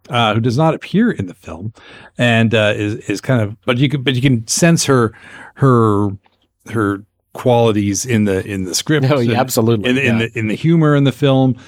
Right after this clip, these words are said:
Speaker 1: and, uh, and, uh, just, uh, in, in, in its attitude and in its, uh, and its forthright depiction of some, some pretty amazing women living at a hard time in the Middle Ages. Uh, I guess in the, what, the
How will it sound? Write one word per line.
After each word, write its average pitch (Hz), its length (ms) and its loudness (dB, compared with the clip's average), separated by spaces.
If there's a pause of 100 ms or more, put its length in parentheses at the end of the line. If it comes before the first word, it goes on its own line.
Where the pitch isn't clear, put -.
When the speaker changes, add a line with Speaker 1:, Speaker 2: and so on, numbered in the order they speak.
(260)
Speaker 1:
and, 113 380 2
uh, 104 380 0 (240)
and, 120 360 0
uh, 123 180 -2
just, 160 380 -4
uh, 151 180 2
in, 143 200 0
in, 139 200 0
in 151 260 0
its 131 120 0
attitude 123 540 0
and 117 140 4
in 139 120 4
its, - 280 0
uh, 131 220 2 (520)
and 120 140 2
its - 200 -4 (280)
forthright 117 440 0
depiction 113 440 0
of 98 200 -4
some, 107 340 -4
some 117 160 -8
pretty 151 340 -2
amazing 117 480 0
women 110 340 0
living 113 220 2
at 101 120 -2
a 98 80 -4
hard 123 280 -2
time 107 360 0
in 98 120 -2
the 95 60 -4
Middle 104 240 2
Ages. 95 440 -2
Uh, 95 380 -8 (360)
I 131 120 -6
guess 143 220 -2
in 117 100 -2
the, 113 80 -4
what, 104 180 -4
the - 140 -18